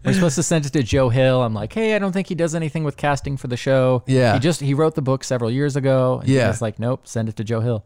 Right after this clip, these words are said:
Speaker 2: Yep. And then, uh, Mainstays and Practical Jokers, uh, you know, they've been on my favorites
Speaker 1: Yes.
Speaker 2: list many times over the years. We continue to watch. And then, uh, Family Guy. And I feel,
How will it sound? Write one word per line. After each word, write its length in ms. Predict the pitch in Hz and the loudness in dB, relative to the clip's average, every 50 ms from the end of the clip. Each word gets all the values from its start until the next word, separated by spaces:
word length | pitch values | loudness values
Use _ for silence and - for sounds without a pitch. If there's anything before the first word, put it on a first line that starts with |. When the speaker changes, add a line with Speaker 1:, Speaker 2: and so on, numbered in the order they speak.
| _ | _
Speaker 2:
Yep. 220 | - 120 120 110 - - _ _ _ - | -4 -2 -2 -2 -4 -8 _ _ _ -4
And 100 | 135 143 | 0 0
then, 180 | 147 147 147 147 | 2 2 2 2
uh, 140 | 143 143 | 2 2
Mainstays 760 | 143 156 165 170 175 160 - 160 147 143 143 147 135 - - - | 2 2 2 2 0 0 0 0 2 2 2 2 0 -2 -4 -4
and 120 | 139 123 | -2 0
Practical 300 | 123 147 135 143 143 147 | 0 0 0 0 0 -2
Jokers, 640 | 127 135 143 135 131 131 139 131 131 131 127 - - - - - - - - - - | 0 0 0 0 0 0 0 0 2 0 0 -4 -8 -12 -16 -20 -20 -20 -16 -6 -2
uh, 160 | 117 117 117 117 | 0 2 2 2
you 60 | 123 | 2
know, 140 | 120 113 117 | 2 2 2
they've 160 | 117 120 117 | 0 0 0
been 120 | 127 123 123 | 0 2 2
on 60 | 120 | 2
my 100 | 120 120 | 2 2
favorites 260 | 113 123 120 120 113 - | 2 2 2 2 0 0
Speaker 1:
Yes. 40 | |
Speaker 2:
list 200 | 123 113 - - | -2 -2 -2 -2
many 220 | 120 120 120 120 117 | -2 0 0 0 0
times 220 | - 123 117 113 123 | 0 0 0 0 0
over 80 | 113 | 2
the 60 | 113 | 2
years. 200 | 120 127 127 127 | 2 2 2 2
We 60 | 123 107 | 0 -2
continue 260 | - - 123 117 117 | -2 0 0 2 2
to 60 | 113 | 2
watch. 320 | 120 120 120 120 - - - - - - - - - - _ - | 4 4 2 2 0 -4 -12 -16 -20 -20 -20 -20 -20 -16 _ -2
And 120 | 123 123 | 0 2
then, 240 | 127 127 123 123 127 | 2 2 2 2 2
uh, 200 | 127 127 127 127 | 2 2 2 0
Family 380 | 123 - 151 160 185 208 202 170 | 0 0 0 2 2 2 2 2
Guy. 260 | 131 120 110 104 101 | 2 2 2 2 2
And 160 | 90 110 131 | 0 0 0
I 60 | 135 | 0
feel, 380 | 131 - 170 175 170 160 147 | 0 0 2 2 2 2 0